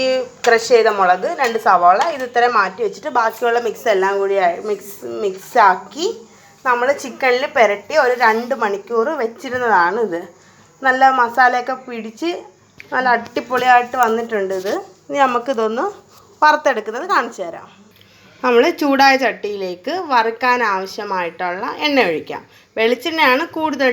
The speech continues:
ടേസ്റ്റ്, പക്ഷേ ഞാനിപ്പോൾ ഇവിടെ എടുത്തിരിക്കുന്നത് സൺഫ്ലവർ ഓയിലാണ്. നമുക്ക് ചൂടായി വരുന്ന എണ്ണയിലേക്ക് രണ്ട് തണ്ട് കറിവേപ്പില ഇട്ട് കൊടുക്കാം. ചു-,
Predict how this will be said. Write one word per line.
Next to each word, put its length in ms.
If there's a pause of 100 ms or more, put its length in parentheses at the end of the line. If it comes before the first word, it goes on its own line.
(100)
ടേസ്റ്റ്, 380
പക്ഷേ 280
ഞാനിപ്പോൾ 460
ഇവിടെ 200
എടുത്തിരിക്കുന്നത് 720 (180)
സൺഫ്ലവർ 580
ഓയിലാണ്. 420 (1080)
നമുക്ക് 280
ചൂടായി 360
വരുന്ന 200 (100)
എണ്ണയിലേക്ക് 640
രണ്ട് 300
തണ്ട് 260 (500)
കറിവേപ്പില 560
ഇട്ട് 160
കൊടുക്കാം. 360 (1900)
ചു-, 140